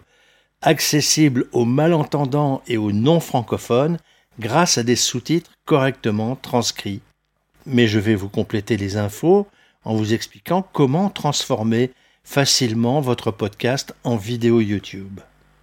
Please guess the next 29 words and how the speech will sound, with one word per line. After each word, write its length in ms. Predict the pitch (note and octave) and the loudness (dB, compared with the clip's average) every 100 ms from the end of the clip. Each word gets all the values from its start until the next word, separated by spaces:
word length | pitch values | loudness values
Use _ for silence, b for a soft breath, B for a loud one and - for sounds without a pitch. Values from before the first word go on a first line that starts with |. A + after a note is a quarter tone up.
| _ _ _ | _ _ _
Si 200 | - C3 | -4 -2
vous 180 | B2 C#3 | 4 2
êtes 120 | A#2 | 4
voyant 460 | C3 D#3 F#3 F#3+ | 4 4 2 2
et 140 | G#2+ A2 | 0 2
habile 320 | A2 B2 B2 | 2 4 4
en 160 | A2 G2+ | 4 2
édition 420 | G2 G2+ - G#2 | -2 -4 -2 -4
d'images, 520 | G2 G2 D3+ G#3+ F3 | -4 -2 0 0 0
il 120 | A2 | -2
vous 140 | G2+ A2 | 0 -2
suffit 500 | - A#2 - A#2 A2 _ _ _ _ _ | -2 -6 -4 -4 -6 _ _ _ _ _
de 100 | G#2+ | -6
créer 420 | - - B2+ C3 | -4 4 8 8
une 100 | A#2+ | 8
image 360 | A#2 A2 A2 - | 6 4 2 0
fixe 440 | - B2 - - - | -4 -4 -2 -4 -4
au 80 | |
format 440 | A2+ - G#2 G#2 G#2 | -8 -2 0 0 -2
YouTube. 560 | G2 G2+ - E3+ A#3 C#3 - _ _ _ _ b b b b b | -2 -4 0 2 2 -4 -10 _ _ _ _ b b b b b
Cette 320 | - - A#2 | -2 2 2
vignette 640 | A2 B2+ C3 C#3 C3+ - | 0 0 6 4 4 -6
devra 480 | G#2+ F#2+ G#2 F#2+ A#2 | -8 -4 -4 0 0
comporter 600 | - G#2 G2 G#2+ - A2+ | 0 -6 -4 -8 -2 -2
le 140 | G#2+ G#2 | 0 -4
titre 480 | - B2 A#2 - | -4 -8 -8 -8
de 60 | F#2 | -8
votre 200 | G2 F#2+ | -8 -12
podcast, 840 | - D3 - - G3 G#3 F#3+ - | -4 -4 -4 -2 0 0 -2 -8